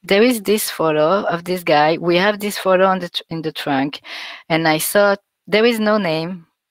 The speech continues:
no, not in the, in, identified, but I thought it seems, it seems the same guy, older. You know, you can, you can see the ears, the nose, the, the lips. I was pretty sure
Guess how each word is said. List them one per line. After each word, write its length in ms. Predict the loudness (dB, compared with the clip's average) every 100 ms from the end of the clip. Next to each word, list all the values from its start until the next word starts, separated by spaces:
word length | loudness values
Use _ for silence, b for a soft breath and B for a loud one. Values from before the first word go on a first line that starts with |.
| -8
no, 520 | -2 0 0 -2 -6
not 240 | -6 -6 -6
in 80 | -6
the, 180 | -6 -6
in, 220 | -10 -10 -6
identified, 720 | -2 -2 -4 -6 -2 -2 -2
but 180 | -4 -2
I 160 | -2
thought 320 | -2 -2 -2 -2 _
it 100 | -12
seems, 400 | -4 -4 -4 -10 -16 _ _ _
it 60 | -8
seems 240 | 0 2
the 80 | 2
same 300 | 2 2 4
guy, 340 | 4 4 2
older. 460 | 0 0 0 0 0
You 140 | 0
know, 200 | -2 -2
you 160 | -2 -2
can, 280 | -4 -4 -4 B B B B B B -8
you 100 | -4
can 240 | 2 2
see 240 | 2 0
the 200 | 2 0 0
ears, 640 | 0 2 4 4 2 0
the 140 | -2 -2
nose, 500 | 0 0 0 -2 -4
the, 240 | -4 -4
the 160 | -2 -2
lips. 400 | 0 -2 -4 -2
I 160 | 0 2
was 360 | 4 2 0
pretty 380 | -10 -4 0 0
sure 560 | 0 2 4 4 4